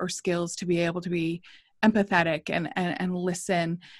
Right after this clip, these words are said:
and, and sit with and be uncomfortable in the situation, because we can't solve people's suffering. We can't, like, li-, it's too complex. But to sit and be uncomfortable with that person and validate and encourage is really powerful. And I think that piece has been missing from church.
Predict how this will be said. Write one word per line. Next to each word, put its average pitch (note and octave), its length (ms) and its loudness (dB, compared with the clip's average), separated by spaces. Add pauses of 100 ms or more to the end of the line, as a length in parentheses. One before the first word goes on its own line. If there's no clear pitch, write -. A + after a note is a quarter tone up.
(160)
and, F#3 260 -2
and F3 160 -4
sit - 320 2
with F#3 460 4
and F#3+ 160 0
be F#3 180 -2
uncomfortable G#3 680 2
in C4+ 100 6
the C#4 80 4
situation, C#4 560 0
because A3 300 0
we G#3+ 80 -2
can't - 280 0
solve G3+ 520 0
people's F3+ 440 -2
suffering. F#3+ 640 -2
We A3+ 140 -2
can't, D4+ 420 4
like, F#3+ 240 -2 (160)
li-, G3+ 220 2
it's G#3 180 0
too D#4+ 180 2
complex. C#4 640 2 (540)
But F#3 400 4
to G3 240 -2
sit - 500 0 (480)
and F#3+ 160 0
be F3+ 240 2
uncomfortable F3+ 840 0
with G#3 460 4
that E3 200 -6
person E3 380 -4
and F#3 120 0
validate E3+ 800 0
and F3 100 -2
encourage E3+ 720 -4
is F3+ 160 0
really F3 280 2
powerful. F3 440 2
And F3 140 2
I F3 60 2
think E3+ 200 -6
that - 200 0
piece F3+ 220 -4
has E3 140 -4
been E3+ 200 -2
missing F3 280 -2
from - 200 -8
church. - 440 -12